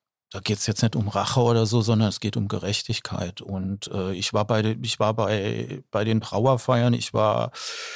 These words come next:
in der Stadtkirche in Kusel. Das war in der, ja, donnerstags, glaub ich, die, nach den Morden. Und das war schon sehr bewegend, weil,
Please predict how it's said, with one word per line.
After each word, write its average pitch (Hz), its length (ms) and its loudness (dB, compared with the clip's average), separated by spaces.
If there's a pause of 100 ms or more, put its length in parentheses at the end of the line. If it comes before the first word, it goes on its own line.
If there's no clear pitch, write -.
(160)
in 110 160 2
der 101 160 2
Stadtkirche 110 580 0
in 110 160 0
Kusel. 127 680 4 (280)
Das - 260 -4
war 98 500 -2 (840)
in 101 140 0
der, 98 400 0 (140)
ja, 107 260 0
donnerstags, 117 600 4
glaub 107 300 0
ich, - 200 -2
die, - 160 -6 (200)
nach 107 260 0
den 104 180 0
Morden. 113 580 2 (1200)
Und 101 320 -2
das - 240 -2
war 98 140 2
schon 110 260 6
sehr 104 560 4 (600)
bewegend, 117 640 4
weil, 101 640 -2